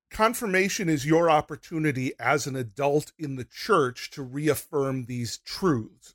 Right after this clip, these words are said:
about yourself, to confirm yourself for Jesus. And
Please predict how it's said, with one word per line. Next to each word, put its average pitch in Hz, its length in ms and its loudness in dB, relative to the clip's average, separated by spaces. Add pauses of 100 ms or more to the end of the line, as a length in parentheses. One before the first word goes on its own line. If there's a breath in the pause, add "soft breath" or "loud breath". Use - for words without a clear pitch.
about 113 320 -6
yourself, 131 560 -2
to - 80 -20
confirm 139 540 -2
yourself 117 520 -2
for 117 120 -18
Jesus. 135 600 -10 (600)
And 143 480 2